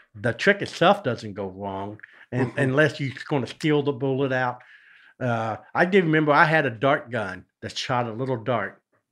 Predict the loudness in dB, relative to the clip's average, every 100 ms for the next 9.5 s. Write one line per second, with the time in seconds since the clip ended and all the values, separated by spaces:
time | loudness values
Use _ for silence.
0 | _ _ -20 -20 -20 -20 _ _ -2 -2
1 | 0 -4 -6 -12 _ _ _ -6 -2 -2
2 | 0 0 0 2 2 4 2 -4 -12 _
3 | -8 -6 -6 -4 -2 -4 -2 2 2 0
4 | -2 -4 -4 -6 -8 _ _ _ _ _
5 | _ _ -6 -4 -2 0 2 4 2 0
6 | -4 -8 -8 _ -6 -6 0 0 0 -6
7 | -8 0 2 2 0 -4 -8 -10 -8 -4
8 | -2 -4 -8 _ _ -20 -6 -2 0 0
9 | 0 0 -2 -4